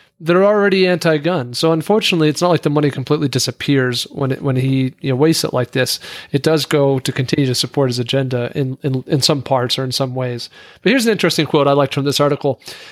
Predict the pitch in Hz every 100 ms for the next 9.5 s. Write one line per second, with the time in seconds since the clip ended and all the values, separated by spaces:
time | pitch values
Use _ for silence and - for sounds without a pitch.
0 | - 151 151 185 - 175 185 165 156 170
1 | 147 147 170 151 143 131 - _ _ -
2 | 131 131 156 202 220 220 202 - - 147
3 | 139 143 143 147 175 170 - 175 160 139
4 | 135 - 175 143 135 - 135 135 127 139
5 | 131 139 135 - 131 - - - - -
6 | - 139 135 - 143 143 139 135 127 -
7 | - 156 175 165 175 208 220 208 165 147
8 | 151 175 - 185 143 151 - 143 143 135
9 | 147 131 131 151